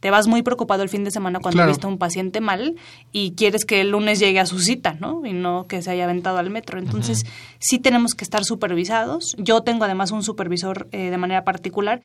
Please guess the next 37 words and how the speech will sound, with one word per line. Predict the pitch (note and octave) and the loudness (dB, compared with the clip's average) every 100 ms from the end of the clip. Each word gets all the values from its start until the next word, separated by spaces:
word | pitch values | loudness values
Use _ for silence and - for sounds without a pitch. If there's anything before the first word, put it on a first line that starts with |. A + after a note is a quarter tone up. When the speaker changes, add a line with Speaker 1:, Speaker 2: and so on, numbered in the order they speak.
| _ | _
Speaker 1:
y | C4+ C4 C#4 - _ - | 2 4 4 0 _ 6
toda | A#3+ B3 | 8 8
la, | A#3+ A#3 | 6 4
que | - | 0
se | G#3 | 2
ha | |
demostrado | A3 A3 G#3 A3 G#3 G#3+ | 2 2 2 2 2 0
que | F#3+ | -8
previene | E3+ E3+ F3 F#3 F3+ - | -4 -2 -2 -2 -4 -6
o | F3 | -8
que | F3 E3 | -8 -6
fomenta | F3 F3+ G3+ G3 | -4 -4 -2 -2
calidad | F#3+ E3+ F3 F#3+ | 0 0 2 2
de | F3+ | 2
vida, | F#3+ F#3+ | -2 0
¿no? | C3+ | 0
Speaker 2:
Ujú. | D#3+ | 2
Speaker 1:
El | F3+ | 0
ejercicio, | F3 E3+ - G3+ G3+ | -4 -6 -6 -4 -2
la | F3 E3 | 0 -2
dieta, | F#3+ F#3+ F#3+ F#3+ F#3+ - _ | 0 0 0 0 -2 -4 _
el | E3+ E3+ E3+ | -6 -2 -2
sueño | E3+ A3 G#3+ G#3+ G#3+ G3+ _ - | 2 4 4 2 -2 -6 _ -6
y | G#3 G#3+ A3 F#3+ | -4 -4 -4 -2
el | F3 | -2
apoyo | E3+ F#3 F#3+ | 0 -2 -2
social, | F#3 F#3+ C4 A3+ | -6 -8 -8 -6
¿no? | B3+ | -8
Tener | G#3+ G3 G3+ | -6 -8 -6
muchos | G#3+ A3+ G3+ | -8 -8 -6
amigos | F#3+ G3+ G3 | -6 -4 -4
y | |
reírte | F#3 F3 F#3+ F#3+ | -2 -2 -4 -6
mucho | G3 F#3+ F#3+ G3 | -6 -6 -6 -8
en | F3+ E3+ | -6 -6
la | |
semana. | E3 - F3 F3 | -8 -12 -12 -12